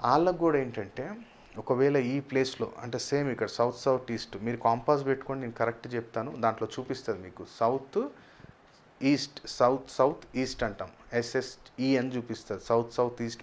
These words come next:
పార్ట్ అని చూపిస్తుంది. So ఆ పార్ట్లో ఏం చేయాలంటే ఎవరికైతే అన్నెసెసరీగా ఎక్కువగా మనకి, ఆ, హాస్పిటలైజేషన్ ఇట్లా అవుతుంది అనుకుంటే ఒకటి ఏదైనా సరే కానీ మనకి సీనరీలో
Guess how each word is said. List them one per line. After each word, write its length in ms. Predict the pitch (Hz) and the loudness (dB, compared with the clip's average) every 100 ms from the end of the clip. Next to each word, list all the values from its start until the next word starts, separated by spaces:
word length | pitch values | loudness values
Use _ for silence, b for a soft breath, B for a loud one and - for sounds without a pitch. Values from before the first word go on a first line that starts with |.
| - | 4
పార్ట్ 220 | 113 110 | 6 6
అని 160 | 113 131 | -2 -2
చూపిస్తుంది. 480 | 117 110 - - - B B B B - | -6 -10 -10 -14 -14 B B B B -2
So 100 | 143 - | 0 2
ఆ 120 | 120 | 2
పార్ట్లో 440 | 123 127 123 - 131 | 6 6 6 4 -4
ఏం 140 | 123 | -2
చేయాలంటే 500 | 120 110 107 110 156 | 0 0 -2 -4 0
ఎవరికైతే 480 | 117 123 - 135 127 | 2 2 0 -2 0
అన్నెసెసరీగా 1040 | 113 123 139 143 143 139 139 139 135 131 | 0 -2 -4 -2 -2 -2 -2 0 -2 -4
ఎక్కువగా 600 | 123 123 131 127 135 123 117 - - - - - - - - | -4 -6 -6 -2 0 -2 -6 -20 -20 -20 -20 -20 -20 -20 -10
మనకి, 600 | 110 113 117 113 110 107 107 B B B 113 | -2 0 0 0 0 -2 -6 B B B -4
ఆ, 200 | 110 107 | -4 0
హాస్పిటలైజేషన్ 840 | 113 - 117 113 107 107 98 113 107 | 0 0 -2 0 0 0 -4 -6 -8
ఇట్లా 200 | 104 104 | -4 -4
అవుతుంది 440 | 110 110 110 107 | -4 -8 -8 -6
అనుకుంటే 520 | 101 - 104 104 220 - B B B B - 127 | -8 -10 -8 -6 -6 -8 B B B B -8 -2
ఒకటి 320 | 127 139 127 | 0 2 4
ఏదైనా 360 | 139 165 165 | 4 4 2
సరే 280 | 151 135 127 | 0 0 0
కానీ 340 | 117 131 190 220 - | 0 -2 -4 -8 -4
మనకి 400 | 117 120 117 117 | 0 0 0 -4
సీనరీలో 760 | 113 - 156 160 156 131 117 | -6 -4 0 2 2 2 2